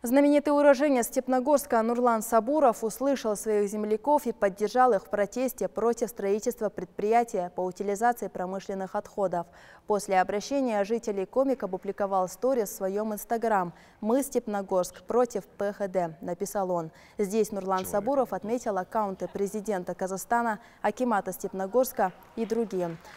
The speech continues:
Напомним, ранее жители Степногорска собрались, чтобы высказаться против возможного строительства предприятия по утилизации промышленных отходов.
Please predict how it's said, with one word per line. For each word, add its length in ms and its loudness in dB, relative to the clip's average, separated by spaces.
Напомним, 560 2
ранее 380 4
жители 300 -2
Степногорска 680 -2
собрались, 520 -2
чтобы 340 -2
высказаться 640 -2
против 420 0
возможного 640 -2
строительства 680 -4
предприятия 800 -2
по 100 -6
утилизации 800 0
промышленных 680 -6
отходов. 460 -2